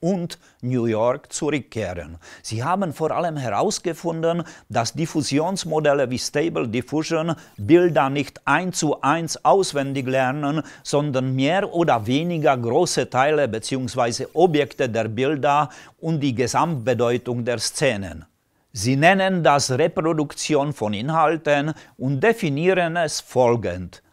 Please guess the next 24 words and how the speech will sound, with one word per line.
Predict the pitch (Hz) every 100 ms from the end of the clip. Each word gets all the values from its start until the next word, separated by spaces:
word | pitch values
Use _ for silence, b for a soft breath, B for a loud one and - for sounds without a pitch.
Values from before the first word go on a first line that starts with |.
| _
Ein | 127 127 127
generiertes | 170 196 143 180 180 190 120 -
Bild | 170 214 202
hat | 123 123
replizierten | 131 160 165 135 139 123 107 107
Inhalt, | 160 170 175 151 170
wenn | 127 123
es | 104 -
ein | 147 175 156 -
Objekt | 180 202 156 156 156 - -
enthält, | 120 101 98 123 151 180 B B -
das | 120 156
in | 123
einem | 127 113 117 120
Trainingsbild | 135 160 156 156 - 127 139 139
identisch | 113 101 104 120 - 120 -
erscheint. | 139 117 - 127 98 90 - B B B
Dabei | 117 139 127 113
werden | 135 151 143 127 123
geringfügige | 107 107 196 196 - 165 147 139 135 117 110 -
Abweichungen | 196 160 156 147 139 139 135 127 135
im | 117 143 131 135 110 -
Erscheinungsbild | 110 107 156 175 180 156 - - 131 139
vernachlässigt, | 117 113 123 127 123 110 131 135